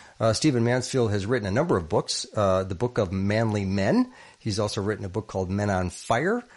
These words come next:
uh, Restoring the Forces That Forge Noble Manhood. He also has written an amazing book on the Guinness family,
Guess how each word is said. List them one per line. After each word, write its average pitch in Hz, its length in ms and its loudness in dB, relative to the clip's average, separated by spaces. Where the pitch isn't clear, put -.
uh, 92 300 -2
Restoring 110 480 -2
the 90 80 -6
Forces 110 480 -4
That 92 180 -4
Forge 107 420 -6
Noble 95 280 -4
Manhood. 131 500 0
He 120 140 0
also 117 320 0
has 95 100 -2
written 98 220 -4
an 87 100 -4
amazing 101 680 -4
book 92 300 -4
on 92 220 0
the 92 60 -2
Guinness 156 340 0
family, 80 400 -6